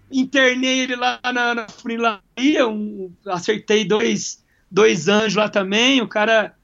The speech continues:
a gente soldou três pontos que tava quebrando lá, tal, arru-, deixou tudo certinho. É, consegui numa outra, também numa feira lá, consegui um eixo novo, igual o que eu tenho da, da, da, da carretinha, assim, é um eixo antigo.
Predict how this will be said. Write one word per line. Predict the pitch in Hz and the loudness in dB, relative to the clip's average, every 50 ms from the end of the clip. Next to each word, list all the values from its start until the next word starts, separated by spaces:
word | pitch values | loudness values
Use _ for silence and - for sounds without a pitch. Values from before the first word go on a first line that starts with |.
| _ _ _ _ _ _ | _ _ _ _ _ _
a | 185 | -6
gente | 185 180 - | -6 -6 -6
soldou | - - 208 196 180 214 214 | -4 -2 0 0 2 0 0
três | 208 - 233 226 220 196 - | 0 0 0 0 0 0 -4
pontos | - - 202 202 208 208 - - | -6 -4 -2 -2 -2 -4 -6 -8
que | - | -4
tava | - 196 190 196 | -2 -2 0 0
quebrando | 190 - 196 165 190 202 208 202 190 | -2 -4 -4 -2 0 0 0 0 0
lá, | 190 202 226 262 277 285 277 254 226 - | 2 2 4 4 4 2 2 2 0 0
tal, | - - 208 220 240 254 269 269 277 269 - _ _ _ _ _ _ | 0 2 4 4 6 6 6 4 2 0 -4 _ _ _ _ _ _
arru-, | - 170 165 180 190 | -4 -4 -4 -6 -10
deixou | 170 160 185 202 190 185 - 220 220 220 | -12 -4 0 0 0 2 2 0 -2 -2
tudo | 220 - - | -4 -8 -4
certinho. | - 202 185 175 - - 226 247 262 285 302 311 311 302 - - _ _ _ _ _ _ _ _ _ _ _ _ _ - | -2 0 0 0 0 0 4 6 6 6 6 6 4 2 -2 -8 _ _ _ _ _ _ _ _ _ _ _ _ _ -4
É, | - 185 180 185 185 185 180 180 180 180 175 180 185 - _ _ _ _ _ _ _ _ _ | 0 2 2 4 4 4 4 2 2 0 0 -2 -6 -10 _ _ _ _ _ _ _ _ _
consegui | - 226 240 233 - 262 220 240 247 | 2 2 2 2 2 0 0 0 0
numa | 247 247 240 233 240 226 208 185 _ _ _ _ _ _ _ _ _ _ | 0 2 2 2 2 0 0 -4 _ _ _ _ _ _ _ _ _ _
outra, | - 233 - - 226 - - _ _ _ _ _ _ _ _ _ _ _ _ _ | -2 0 0 0 -2 -4 -6 _ _ _ _ _ _ _ _ _ _ _ _ _
também | - 208 214 220 220 | -6 -4 -2 -2 0
numa | 214 214 214 202 | 0 2 2 0
feira | - - - - 220 220 220 208 | 0 -2 -4 0 2 4 4 4
lá, | 208 208 208 208 208 | 4 4 4 2 2
consegui | - 233 226 214 - - 202 254 | 0 -6 -10 -10 -10 -6 -2 -2
um | 247 240 226 | 0 2 4
eixo | 226 226 214 214 - - | 4 4 4 4 2 0
novo, | 208 202 208 233 262 294 311 269 294 330 339 330 - _ _ _ _ _ _ _ - | 2 4 4 6 6 6 4 4 2 0 0 -2 -8 _ _ _ _ _ _ _ -8
igual | 196 190 151 151 214 240 262 269 | -6 -4 0 2 4 6 6 4
o | 269 | 4
que | - - 226 | 2 0 -4
eu | 214 196 | -4 -2
tenho | - - 202 202 202 | -2 -2 -2 -2 -2
da, | 180 190 190 190 185 180 | 0 0 0 2 2 0
da, | 180 175 175 175 170 170 170 | 0 0 0 0 0 0 0
da, | 170 175 170 165 160 160 | 0 0 0 0 -2 -2
da | 156 170 | -4 -4
carretinha, | 165 - 180 170 170 - - 208 220 240 226 | -2 -2 -2 -4 -4 -2 -2 0 0 0 0
assim, | - 220 | 0 2
é | 202 | 2
um | 190 196 | 2 4
eixo | 196 - - | 4 4 2
antigo. | 208 185 180 - - 208 233 269 269 285 302 | 0 0 0 0 2 4 4 4 4 2 0